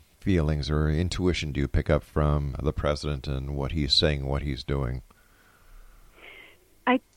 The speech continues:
Speaker 2: try not to use my psychic abilities when I'm doing politics or when I'm
Speaker 1: Okay.
Speaker 2: watching politics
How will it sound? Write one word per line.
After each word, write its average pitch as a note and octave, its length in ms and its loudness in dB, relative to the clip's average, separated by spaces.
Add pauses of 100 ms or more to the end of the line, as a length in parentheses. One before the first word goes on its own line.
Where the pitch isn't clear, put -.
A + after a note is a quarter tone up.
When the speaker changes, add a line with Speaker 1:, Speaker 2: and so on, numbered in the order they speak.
(240)
Speaker 2:
try C#4 220 4
not F4+ 220 2
to D4 80 2
use D4 240 4
my A3+ 200 4 (160)
psychic G#3 380 0
abilities F#3+ 600 0 (300)
when G#3 140 2
I'm F#3 140 0
doing F3+ 300 2
politics F#3 680 2
or F3 60 0
when E3+ 120 2
I'm E3 80 2
Speaker 1:
Okay. E3 60 0 (140)
Speaker 2:
watching E3+ 140 0
politics F#3 560 -2